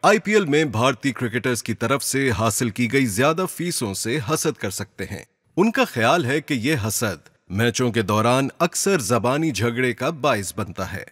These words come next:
गावस्कर की तनकीद सिर्फ पैसे के बारे में नहीं है।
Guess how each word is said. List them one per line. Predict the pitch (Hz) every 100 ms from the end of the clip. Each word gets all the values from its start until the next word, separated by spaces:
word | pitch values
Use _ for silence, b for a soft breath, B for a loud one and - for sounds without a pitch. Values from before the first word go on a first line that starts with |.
| _ _ _
गावस्कर | 85 107 117 135 - 135
की | 135
तनकीद | 117 123 113 135 139
सिर्फ | - 131 -
पैसे | 127 117 135
के | 117
बारे | 101 107 123
में | 139
नहीं | 156 170 143
है। | 80 82